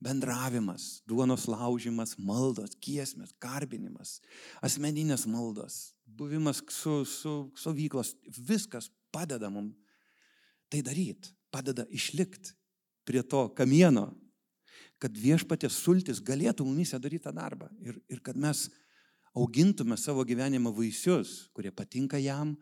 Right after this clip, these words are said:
bet ir kuriuos išsinešim. Įsivaizduojat, įmanoma čia žemėje būnant susikraut turtus danguje.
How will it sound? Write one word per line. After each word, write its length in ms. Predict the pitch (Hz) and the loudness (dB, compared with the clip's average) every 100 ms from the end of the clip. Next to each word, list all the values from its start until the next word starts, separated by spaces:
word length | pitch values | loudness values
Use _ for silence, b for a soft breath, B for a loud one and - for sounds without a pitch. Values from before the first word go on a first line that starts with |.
| b - | b -12
bet 160 | 117 | -8
ir 100 | 120 | -8
kuriuos 300 | - 139 127 - | -4 -6 -4 -8
išsinešim. 560 | - 107 127 - - - _ _ _ _ _ _ _ _ _ _ _ - | -6 -4 -2 -4 -8 -14 _ _ _ _ _ _ _ _ _ _ _ -8
Įsivaizduojat, 400 | 110 131 147 113 | 0 2 2 2
įmanoma 420 | 107 143 151 113 | 2 2 2 0
čia 120 | - 104 117 | -2 -4 0
žemėje 280 | 143 131 107 | 2 0 0
būnant 460 | 113 135 170 - - _ - | 0 0 -2 -8 -20 _ -6
susikraut 460 | 135 123 - 147 - | -4 0 4 4 4
turtus 320 | 139 - 101 | -2 -2 -2
danguje. 380 | 110 107 120 | -2 -2 -4